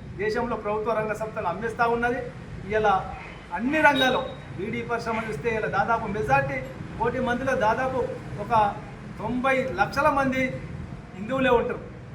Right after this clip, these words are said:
మరి ఇవాళ కేవలం పది లక్షల మంది మాత్రమే ముస్లిమ్స్ కానీ క్రైస్-, క్రైస్తవులు ఉండొచ్చు. అంటే ఎవరికి అన్యాయం జరుగుతుంది?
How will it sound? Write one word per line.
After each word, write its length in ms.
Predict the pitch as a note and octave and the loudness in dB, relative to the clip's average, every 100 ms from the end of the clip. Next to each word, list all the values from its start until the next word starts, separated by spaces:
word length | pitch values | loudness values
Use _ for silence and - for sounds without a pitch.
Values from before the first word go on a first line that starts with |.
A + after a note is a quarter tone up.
| - | -10
మరి 160 | G3 G#3 | -6 -4
ఇవాళ 440 | G#3+ G#3+ G#3+ G3 G3 - G3 | 0 2 6 4 4 -8 -6
కేవలం 360 | G#3+ A3+ A3 - | -2 -2 -2 -6
పది 140 | F#3+ G#3+ | -8 -4
లక్షల 280 | G#3 G#3+ | -6 -4
మంది 240 | G#3 G#3 G3+ | -6 -6 -4
మాత్రమే 380 | G3+ G3+ G#3+ C4 - - - - - | -4 -4 -4 -4 -4 -8 -14 -16 -16
ముస్లిమ్స్ 400 | - - G#2+ G#2 | -14 -8 -6 -2
కానీ 220 | G2+ - | -2 0
క్రైస్-, 500 | - F#3+ F#3 - - | 0 -2 -2 -6 -12
క్రైస్తవులు 420 | F#3 F#3+ G#3+ G3+ | -6 -6 -4 -4
ఉండొచ్చు. 340 | F#3 F3+ F3 - - - - - | -2 -4 -4 -4 -8 -10 -10 -6
అంటే 180 | - G#3 | -2 2
ఎవరికి 240 | G3+ C4 | 4 4
అన్యాయం 300 | C4+ B3+ B3 | 4 4 4
జరుగుతుంది? 460 | A#3+ A#3 A#3+ A3 A3 | 4 2 0 0 0